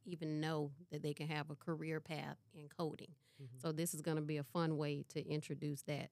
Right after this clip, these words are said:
Speaker 1: to them. And then we also have a partnership with Clayton State. Uh, if you wanna speak on that, Krista.
Speaker 2: Yes, a little bit with, uh, cyber, cybersecurity is our partnership with Clayton State.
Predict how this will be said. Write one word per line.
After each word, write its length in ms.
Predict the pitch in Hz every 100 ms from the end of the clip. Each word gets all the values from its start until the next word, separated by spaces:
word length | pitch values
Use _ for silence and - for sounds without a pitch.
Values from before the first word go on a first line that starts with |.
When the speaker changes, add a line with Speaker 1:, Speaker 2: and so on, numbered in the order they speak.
| -
Speaker 1:
to 120 | 151
them. 300 | 143 135 135
And 120 | 147
then 120 | 151 151
we 120 | 151
also 340 | 175 190 160
have 260 | 165 151 147
a 80 | 143
partnership 540 | - 175 143 - 151
with 100 | 135
Clayton 320 | - 160 -
State. 380 | - - 170 - - _ _ _ _ -
Uh, 160 | 143 143
if 120 | -
you 80 | 156
wanna 140 | 135
speak 260 | - 151 -
on 120 | 135
that, 140 | 135 131 _
Krista. 120 | 170
Speaker 2:
Yes, 500 | 175 104 - - - 160
a 60 |
little 240 | 165 180 156
bit 200 | 165 127
with, 200 | 147 -
uh, 140 | 147
cyber, 320 | 139 - 175 180 - -
cybersecurity 1000 | - 170 175 170 139 - 156 147 123 120
is 120 | 117
our 120 | 127 -
partnership 520 | - - 127 - -
with 120 | -
Clayton 340 | - - 131
State. 420 | - - 107 90